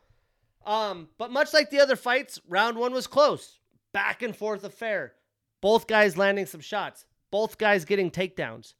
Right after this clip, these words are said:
But round two, boy, Lee was able to get the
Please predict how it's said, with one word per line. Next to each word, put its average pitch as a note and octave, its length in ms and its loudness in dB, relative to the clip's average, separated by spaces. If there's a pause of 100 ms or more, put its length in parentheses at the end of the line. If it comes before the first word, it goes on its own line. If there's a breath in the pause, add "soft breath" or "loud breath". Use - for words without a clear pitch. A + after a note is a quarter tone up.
(640)
But - 120 -8
round A#3+ 360 0
two, B3+ 180 -2
boy, F#3 380 4 (320)
Lee C4 480 -2
was A3+ 280 -2
able A3 360 2
to - 160 -10
get F#3 180 -2
the - 160 -14